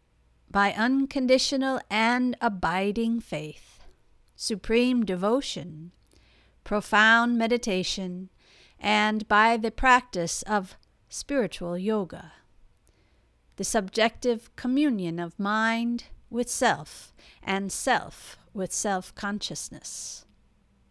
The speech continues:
Alone in a solitary place, with a pure heart free from all finite and negative feelings and emotions, seated in a comfortable posture,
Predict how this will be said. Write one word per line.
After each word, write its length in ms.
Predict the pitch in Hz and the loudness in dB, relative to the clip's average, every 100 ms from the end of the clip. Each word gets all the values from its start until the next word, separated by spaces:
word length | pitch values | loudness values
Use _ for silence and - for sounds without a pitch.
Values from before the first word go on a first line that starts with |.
| _ _ _ _ _ _ _ _ _ _ | _ _ _ _ _ _ _ _ _ _
Alone 640 | 254 269 202 269 170 160 160 | 2 6 6 6 2 -4 -8
in 160 | - 226 | -6 -2
a 80 | 233 | -2
solitary 840 | - 214 233 262 277 285 269 302 | 2 6 6 6 2 2 2 0
place, 840 | 294 196 160 160 - - - - - _ _ _ _ _ | -2 -4 -4 -6 -8 -10 -12 -16 -20 _ _ _ _ _
with 140 | - 302 | -4 0
a 160 | 320 - _ | 0 -2 _
pure 380 | - 320 330 349 | -4 0 2 2
heart 500 | 302 220 160 - - - | 4 4 4 -2 -14 -20
free 480 | - 320 294 160 147 | -6 -2 0 -2 -6
from 320 | - 214 220 | -6 -4 0
all 400 | - 262 285 294 | 4 6 6 4
finite 760 | - 233 247 254 240 240 247 - | 2 2 2 2 0 0 -2 -2
and 400 | 233 233 240 240 - - - | 0 2 0 -4 -8 -20 -4
negative 520 | 208 214 240 240 233 | 0 2 2 2 0
feelings 680 | - 240 240 175 156 160 - | -2 -2 -2 -2 -8 -10 -10
and 220 | 202 190 | -8 -6
emotions, 920 | 180 196 240 233 - 160 165 - - - _ _ _ _ _ _ _ _ _ | -6 -4 -4 -4 -8 -12 -14 -14 -14 -18 _ _ _ _ _ _ _ _ _
seated 640 | - - 294 269 190 160 - - _ _ | -12 -2 2 2 0 -4 -10 -14 _ _
in 160 | - 208 | -10 -6
a 140 | 214 | -4
comfortable 720 | 220 - 247 247 247 240 240 233 | -4 -2 -2 -2 -4 -4 -4 -4
posture, 720 | - 208 214 - - 214 | 0 0 0 -6 -8 -10